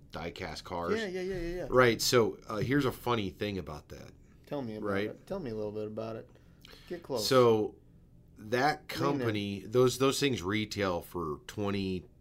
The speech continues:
Speaker 1: twenty bucks. Some of 'em are worth fifty bucks. I've looked 'em up before, right? So between twenty and about fifty bucks is really what those things cost, right? And I've got, I don't know how many, a lot. I probably got fifty of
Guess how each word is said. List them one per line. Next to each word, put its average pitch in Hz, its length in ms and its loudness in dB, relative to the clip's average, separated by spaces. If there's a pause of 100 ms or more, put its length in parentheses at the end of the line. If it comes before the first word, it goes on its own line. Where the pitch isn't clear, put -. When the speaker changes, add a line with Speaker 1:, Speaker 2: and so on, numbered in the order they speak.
(140)
Speaker 1:
twenty 107 280 -2
bucks. 95 280 -2
Some 98 180 -2
of 85 140 -4
'em 85 120 -6
are 87 40 -4
worth 82 300 -4
fifty 92 360 -4
bucks. 87 280 -6
I've 78 120 -8
looked 87 180 -6
'em 76 120 -10
up 80 140 -10
before, 87 340 -6
right? 87 260 -4 (440)
So - 120 -8
between 120 260 2
twenty 131 260 0
and 104 100 -2
about 90 200 -4
fifty 92 360 -4
bucks 78 460 -10
is 80 220 -12
really 90 180 0
what 82 220 -6
those 78 240 -8
things 82 220 -10
cost, - 440 -10
right? 82 220 -8 (800)
And 90 80 0
I've 101 100 0
got, 90 240 -2
I 87 80 -4
don't 87 120 -4
know 78 120 -6
how 71 160 -8
many, 67 200 -14
a 69 100 -14
lot. 69 400 -14 (160)
I 76 80 -14
probably 85 240 -8
got 71 160 -12
fifty 73 400 -8
of - 60 -18